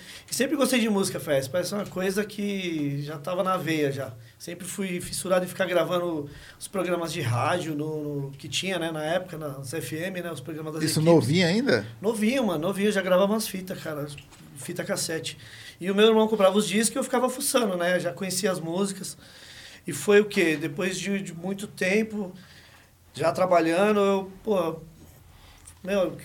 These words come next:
Speaker 1: quero dar, arrumar um trampo lá na galeria, né? Trampar em alguma loja de disco, né? Porque é um bagulho que eu sempre gostei, né, mano? Era tipo um sonho.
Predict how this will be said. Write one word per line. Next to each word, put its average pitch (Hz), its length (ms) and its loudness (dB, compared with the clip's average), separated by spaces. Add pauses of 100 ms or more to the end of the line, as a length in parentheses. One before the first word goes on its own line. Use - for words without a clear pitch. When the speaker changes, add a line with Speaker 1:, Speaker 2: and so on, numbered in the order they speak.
(100)
Speaker 1:
quero 208 320 4
dar, 214 220 4
arrumar 196 200 2
um 202 60 0
trampo 208 240 -2
lá 214 80 2
na 214 80 2
galeria, 190 480 0
né? 165 140 -2
Trampar 180 320 -2
em - 20 0
alguma 190 320 0
loja 196 240 2
de 202 120 -4
disco, 185 420 -2
né? 185 100 -4
Porque 185 180 -10
é 214 40 -2
um 240 100 -6
bagulho 247 240 -4
que - 80 -8
eu 226 40 0
sempre 240 240 -4
gostei, 214 460 2
né, 214 80 2
mano? 147 320 -4
Era 190 100 -4
tipo 285 220 -6
um 285 60 4
sonho. 220 440 6